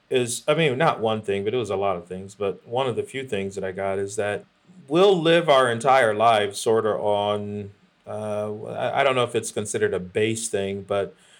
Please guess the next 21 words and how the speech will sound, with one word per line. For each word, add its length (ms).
we'll 100
sort 320
of 80
live 160
our 180
entire 400
lives 380
being 280
held 320
back, 460
even 280
though 100
we 160
want 380
things, 320
but 120
we'll 140
never 280
go 240
for 340
it. 160